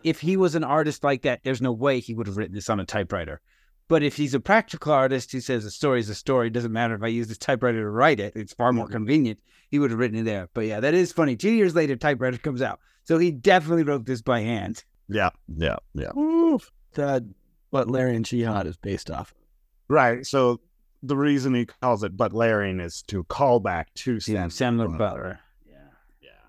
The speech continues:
Speaker 1: And his warning, "The machines will rise." <laughs>
Speaker 2: There's other writers that, uh, will reference him. Uh, so he inspired other writers like C S Lewis,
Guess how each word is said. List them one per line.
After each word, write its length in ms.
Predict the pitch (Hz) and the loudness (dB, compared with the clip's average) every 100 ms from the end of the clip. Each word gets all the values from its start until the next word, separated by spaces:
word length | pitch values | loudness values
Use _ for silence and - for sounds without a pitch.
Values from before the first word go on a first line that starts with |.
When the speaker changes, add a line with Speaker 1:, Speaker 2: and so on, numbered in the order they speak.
| _ _ _ _ _ - | _ _ _ _ _ -6
Speaker 1:
And 120 | 98 | 0
his 160 | 113 104 | 0 0
warning, 520 | 117 190 196 160 120 _ _ _ _ - | 2 4 4 4 0 _ _ _ _ -4
"The 60 | |
machines 560 | 135 - - 202 202 180 | -4 -2 -2 0 2 4
will 180 | 160 139 | 2 4
rise." 720 | 151 170 160 131 - - - _ | 4 4 4 2 0 -14 -20 _
<laughs> 240 | - 131 269 - 151 - 101 _ _ _ _ - | -6 0 0 -2 -8 -8 -16 _ _ _ _ 0
Speaker 2:
There's 360 | 185 180 170 - | 0 2 0 2
other 260 | 180 175 147 | 2 4 4
writers 460 | 143 143 143 123 | 4 4 0 0
that, 260 | 117 110 92 | 0 0 0
uh, 280 | 95 87 82 _ - | -4 -4 -8 _ -4
will 240 | 117 101 | 0 2
reference 500 | 107 107 127 113 - | 2 2 0 -2 -2
him. 380 | 104 92 87 82 87 | -4 -4 -6 -8 -6
Uh, 360 | 78 71 - - | -4 -4 -6 -12
so 320 | - 92 80 | -8 -4 -4
he 200 | 82 90 | -2 -2
inspired 500 | 90 90 - 107 92 | -4 -4 4 4 4
other 200 | 90 87 | 2 -2
writers 520 | 85 85 78 82 80 82 | -2 -4 -2 -4 -4 -4
like 200 | 69 - | -6 -6
C 220 | - 98 | -2 0
S 180 | 90 104 | 0 0
Lewis, 560 | 113 120 113 - - | 0 2 0 -4 -14